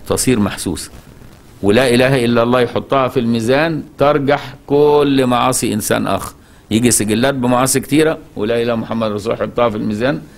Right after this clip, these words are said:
ترجح. مع إن لا إله إلا الله أنت بتقولها دي ليها وزن. طب قول لا إله إلا الله وأنت واقف على الميزان كده، هيفضل وزنك هو هو سبعين كيلو. و-، إذا كان وزنك سبعين كيلو وقفت على الميزان قلت لا إله إلا الله محمد رسول الله، هيبقى طن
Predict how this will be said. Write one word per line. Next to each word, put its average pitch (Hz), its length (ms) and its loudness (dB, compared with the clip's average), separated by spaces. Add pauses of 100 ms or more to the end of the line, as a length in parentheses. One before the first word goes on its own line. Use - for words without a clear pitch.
(200)
ترجح. 101 420 -2 (680)
مع 107 140 0
إن 123 40 0
لا 127 180 2
إله 127 80 0
إلا 127 80 2
الله 123 180 0
أنت 123 160 0
بتقولها 113 400 0
دي 107 120 -2
ليها 117 180 2
وزن. 143 280 0 (1120)
طب 113 140 2
قول 139 160 4
لا 135 140 4
إله 135 100 2
إلا 139 80 2
الله 127 160 0
وأنت 127 160 -2
واقف 117 240 0
على 101 100 0
الميزان 101 320 -6
كده، 98 160 -8 (840)
هيفضل 127 380 0
وزنك 123 360 -4
هو 120 120 0
هو 120 140 2
سبعين 107 340 -2
كيلو. 98 200 -10 (1400)
و-، 98 100 -4 (360)
إذا 95 140 -2
كان 117 180 0
وزنك 117 260 2
سبعين 113 340 2
كيلو 120 280 4
وقفت 117 200 2
على 98 80 2
الميزان 98 260 -2
قلت 107 200 -6
لا 101 260 0
إله 104 220 0
إلا 98 100 -6
الله 98 100 -8
محمد 95 260 -12
رسول 85 200 -12
الله، - 120 -10
هيبقى 98 180 -2
طن 151 320 -2